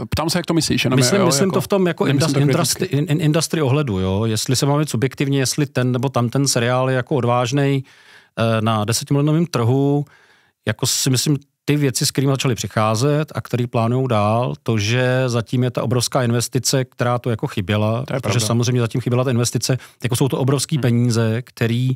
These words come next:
Speaker 2: někdo, ten divák byl jako připravený díky covidu, kdy se prolomily ty skleněný stropy a my jsme předtím ta, eh, ten podíl jako digitálních služeb, jako S V O D,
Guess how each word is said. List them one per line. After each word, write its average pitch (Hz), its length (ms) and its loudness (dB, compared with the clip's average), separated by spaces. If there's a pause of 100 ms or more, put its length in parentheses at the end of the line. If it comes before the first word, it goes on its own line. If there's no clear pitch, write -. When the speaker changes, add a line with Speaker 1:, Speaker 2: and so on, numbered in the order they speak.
(500)
Speaker 2:
někdo, 120 520 2
ten 135 160 0
divák 143 320 2
byl 160 180 0
jako 143 160 -2
připravený 110 640 0
díky 104 240 -2
covidu, 127 600 0 (380)
kdy 107 160 0
se - 220 2
prolomily 117 420 2
ty 120 100 -4
skleněný 120 380 0
stropy 123 600 0
a 113 100 0
my 110 220 0
jsme 120 160 -2
předtím 117 480 0
ta, 113 380 0 (300)
eh, 101 260 0
ten 120 220 0
podíl 113 300 2
jako 117 220 0
digitálních 113 560 0
služeb, 110 300 -2
jako - 180 -4
S - 140 -4
V 123 40 0
O 110 80 2
D, 107 80 0